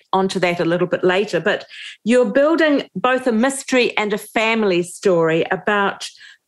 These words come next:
these very famous mementos that people can relate to and they've seen pictures of, they know what you're talking about.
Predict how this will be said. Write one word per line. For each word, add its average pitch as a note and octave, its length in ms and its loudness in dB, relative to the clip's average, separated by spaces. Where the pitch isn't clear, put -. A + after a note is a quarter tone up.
these A3+ 260 0
very A#3 480 2
famous G#3+ 640 -2
mementos F#3+ 800 0
that - 220 -4
people A3+ 300 2
can F#3+ 220 0
relate F#3 380 0
to E3+ 180 2
and F3 200 -2
they've G3 160 0
seen G#3+ 420 0
pictures G3+ 460 -4
of, E3 220 0
they F#3+ 140 2
know G3+ 300 0
what F#3 300 -2
you're F3+ 80 -2
talking G3 400 0
about. F3 340 0